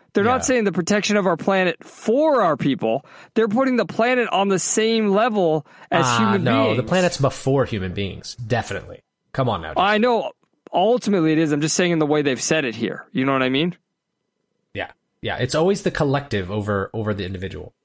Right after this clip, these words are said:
Speaker 2: And in this case, it's the planet, the, the, the nebulous Gaia that needs to be protected.
Speaker 1: Right, and that's, that should tell you how they value you. How they value you, 'cause they don't. They would sacrifice you in a heartbeat.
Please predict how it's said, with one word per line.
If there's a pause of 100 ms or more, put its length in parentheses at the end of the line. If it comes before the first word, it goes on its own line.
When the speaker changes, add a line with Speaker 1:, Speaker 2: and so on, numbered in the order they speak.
(480)
Speaker 2:
And
in
this
case,
it's
the
planet,
the,
the,
the
nebulous
Gaia (200)
that
needs
to
be
protected. (760)
Speaker 1:
Right,
and
that's, (100)
that
should
tell
you
how
they
value
you. (400)
How
they
value
you,
'cause
they
don't.
They
would
sacrifice
you
in
a
heartbeat.